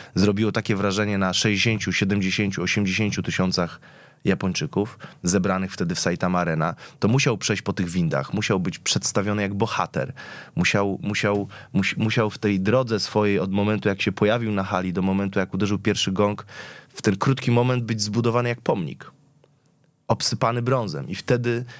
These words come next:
i wtedy to wszystko, co zrobił w ringu, miało kompletnie inną wartość. Ten kopniak ważył o wiele więcej i, i to wszystko miało, miało dużo, dużo bardziej wyrazisty charakter. I, i, i, i, i jakby, mm, to nas w tym urzekło, że, że, że, że budujesz,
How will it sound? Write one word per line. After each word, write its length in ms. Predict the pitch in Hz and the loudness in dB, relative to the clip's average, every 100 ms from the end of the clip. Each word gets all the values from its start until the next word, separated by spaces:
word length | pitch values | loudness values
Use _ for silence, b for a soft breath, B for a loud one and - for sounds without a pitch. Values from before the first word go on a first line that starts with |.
| B | B
i 60 | |
wtedy 260 | 117 127 120 | 0 0 2
to 100 | 120 | 0
wszystko, 300 | - 117 - | -2 0 0
co 100 | 123 | 0
zrobił 300 | 117 120 120 | 0 0 0
w 80 | 113 | 0
ringu, 220 | 120 117 | 0 0
miało 220 | 120 120 | 2 2
kompletnie 480 | 120 123 123 123 117 | 2 -2 0 0 0
inną 220 | 117 113 | 0 0
wartość. 500 | 107 95 - - - | 2 0 -2 -14 -16
Ten 180 | - 87 | -2 -2
kopniak 480 | 95 - 104 113 104 | 0 -2 0 -2 0
ważył 400 | 107 107 110 107 | 0 0 0 0
o 60 | 110 | 2
wiele 220 | 117 113 | 2 0
więcej 500 | 107 76 - - - | 0 -2 -6 -10 -6
i, 140 | 92 - B B - | -6 -6 B B -4
i 60 | |
to 80 | - | -2
wszystko 300 | 101 131 131 | 0 0 0
miało, 360 | 120 117 113 117 b b b b b _ - | 2 0 0 -4 b b b b b _ -2
miało 240 | 104 104 101 | 2 2 0
dużo, 340 | 101 104 104 B B - | 0 0 -2 B B -2
dużo 160 | 95 | 2
bardziej 300 | 104 113 104 | 4 2 0
wyrazisty 420 | 104 104 98 101 110 | 0 0 0 -2 -2
charakter. 480 | 104 95 - 76 | 0 -2 -4 -8
I, 40 | 82 | -4
i, 420 | 92 73 95 98 | -4 -2 -2 -2
i, 220 | 98 - | -4 -2
i, 220 | 101 92 | -4 -2
i 60 | 98 | -2
jakby, 400 | 104 104 104 104 B B B - | -2 -2 -2 -2 B B B -4
mm, 280 | 92 90 85 - - - - | -2 0 -2 -6 -6 -6 -2
to 100 | 165 | 0
nas 160 | 143 | 0
w 40 | - | -4
tym 160 | 92 | -6
urzekło, 440 | 92 85 69 - - | -4 -4 -6 -12 -6
że, 220 | 82 - | -2 -2
że, 340 | - 85 95 - | -2 0 0 -2
że, 240 | 87 95 - | -2 -2 -2
że 180 | 92 | -2
budujesz, 640 | 98 101 104 135 139 - | -2 -2 0 2 2 -2